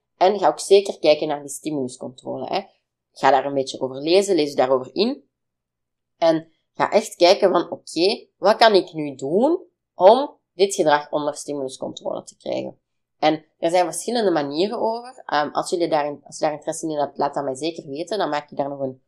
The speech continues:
een opvolgaflevering over. Ehm, en je kan dus wel gaan werken vanuit uitdoving, maar daar raad ik niet altijd aan, want dat kan heel veel frustratie, kan heel veel agressie ook naar boven brengen bij je paard,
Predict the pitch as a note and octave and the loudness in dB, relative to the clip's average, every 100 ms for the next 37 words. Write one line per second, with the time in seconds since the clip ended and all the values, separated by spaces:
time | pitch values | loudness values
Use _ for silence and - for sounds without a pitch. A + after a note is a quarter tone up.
0 | _ _ D3 - - - A3 A#3 A3 A3 | _ _ -8 -6 -8 -4 -4 -2 -6 -6
1 | - G#3+ G#3+ G#3 F#3 G3+ A3 A#3+ - C#3+ | -8 -8 -10 -6 -2 -2 -2 -14 -8 -4
2 | C#3+ C#3+ _ _ _ _ _ _ _ _ | -4 -8 _ _ _ _ _ _ _ _
3 | _ _ _ _ _ _ _ D#3+ E3 D#3+ | _ _ _ _ _ _ _ -2 0 -2
4 | E3 E3 F3+ G3+ F#3+ F#3 F3 D#3+ D#3 D#3 | -6 4 4 4 4 6 6 4 0 -2
5 | F3 - D#3 C#3+ C3+ - - D3 D3 G#3+ | -4 -4 -2 -2 -2 -6 0 2 2 0
6 | G#3 G#3 - D#3+ D#3 D#3 - F3 F#3+ - | -2 -6 -4 -4 -2 -4 -6 -6 -6 -8
7 | - - C#3+ D3 D3 - C#3 C3+ D3 E3+ | -10 -6 -4 -4 -6 -6 -8 -10 -4 -4
8 | D#3 - - C3 C#3 D3 C3+ C3 C#3 C#3+ | -4 -14 -6 -6 -6 -10 -10 -8 -8 -8
9 | - C3+ - C#3+ - E3 - E3+ D3+ C#3 | -8 -12 -8 -8 -6 -10 -8 -8 -8 -6
10 | D3+ F3 E3 E3 E3 D#3+ D#3 D#3+ E3 - | -4 -4 -6 -12 -10 -10 -6 -8 -8 -10